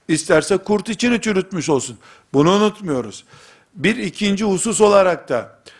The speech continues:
bugün hepimizin, bütün Müslümanların, bilhassa şu genç kardeşlerim olarak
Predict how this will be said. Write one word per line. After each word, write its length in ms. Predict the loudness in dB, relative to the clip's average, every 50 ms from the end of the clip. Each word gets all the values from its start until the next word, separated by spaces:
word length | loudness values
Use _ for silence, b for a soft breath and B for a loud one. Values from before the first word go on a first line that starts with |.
| b b b b b b -18
bugün 600 | -8 2 2 2 2 2 -2 -2 -4 -6 -8 -12 _ _ _ _ _ _ _ _ _ _ _ _ _ _ _ _ _ _
hepimizin, 800 | 0 2 2 2 2 -2 -4 -4 -2 -2 -2 -4 -4 -4 -10 -18 _ _ _ _ _ _ -6 -6
bütün 260 | -2 2 2 2 2
Müslümanların, 840 | 2 0 0 -2 -2 -2 0 0 0 0 0 -4 -4 -6 -10 -12 -16 _ b b b b b b b b
bilhassa 800 | 2 4 4 4 2 2 0 0 0 2 2 0 0 -6 -14 -20 _ _ _ _ _
şu 600 | -10 -6 0 2 2 4 4 4 2 0 -2 -8 _ _ _ _ _ _ _ _ _ _ _ _ _ -16
genç 420 | -4 2 4 4 4 4 -2 -2 2
kardeşlerim 640 | 4 4 4 4 0 -4 -4 0 -2 0 0 2 0
olarak 480 | 2 2 0 0 -2 -6 -10 -14 _